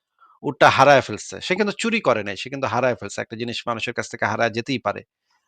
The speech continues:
আর উট তো মানে হাইটা চইলা যায়। হুট-, উট যদি পা-, টা পে-, আ, মানে ইয়া লাগে, কোনো একটা জায়গায় সমস্যা ফেল করে, তাহলে তো উট হাইটা চলে যায়।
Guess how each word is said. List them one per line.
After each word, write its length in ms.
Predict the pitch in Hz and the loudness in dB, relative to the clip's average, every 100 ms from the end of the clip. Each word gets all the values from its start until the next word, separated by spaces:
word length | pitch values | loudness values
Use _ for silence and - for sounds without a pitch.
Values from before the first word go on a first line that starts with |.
| - | 0
আর 140 | 110 | 2
উট 140 | 127 - - | 2 0 2
তো 280 | 135 127 113 | 6 6 2
মানে 180 | 123 120 | -2 0
হাইটা 280 | 113 131 131 | 2 2 2
চইলা 240 | 151 135 | 4 2
যায়। 220 | 101 101 - - - | 2 -6 -10 -18 -14
হুট-, 320 | - 120 120 - | -10 -10 -10 -8
উট 160 | 127 120 | -8 -4
যদি 220 | 131 131 120 | -2 0 -2
পা-, 220 | - 104 | -4 -8
টা 120 | - - | -8 -8
পে-, 260 | 135 - - - | -8 -8 -10 -6
আ, 180 | 98 | -6
মানে 240 | 110 117 117 | -4 -4 0
ইয়া 200 | 120 131 | 6 8
লাগে, 280 | 143 131 123 | 10 6 2
কোনো 200 | 131 123 | -2 -4
একটা 180 | 117 123 | -4 -2
জায়গায় 280 | 120 117 120 | 0 0 0
সমস্যা 380 | 127 123 - | -2 -2 -4
ফেল 240 | 127 135 127 | -2 -4 0
করে, 240 | 131 120 | 0 0
তাহলে 200 | 117 117 | -2 -6
তো 100 | 123 - | -6 -6
উট 160 | 123 107 | -4 -2
হাইটা 200 | 120 117 | -2 -2
চলে 220 | 123 107 | -4 -4
যায়। 160 | 101 | -4